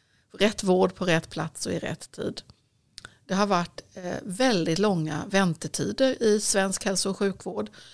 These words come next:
med stora regionala skillnader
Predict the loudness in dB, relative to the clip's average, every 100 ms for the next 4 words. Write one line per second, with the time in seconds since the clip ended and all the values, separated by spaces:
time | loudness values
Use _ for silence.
0 | -2 6 6 8 4 4 -2 -2 0 0
1 | 0 0 0 -2 -4 -2 0 0 0 -2
2 | -2 -2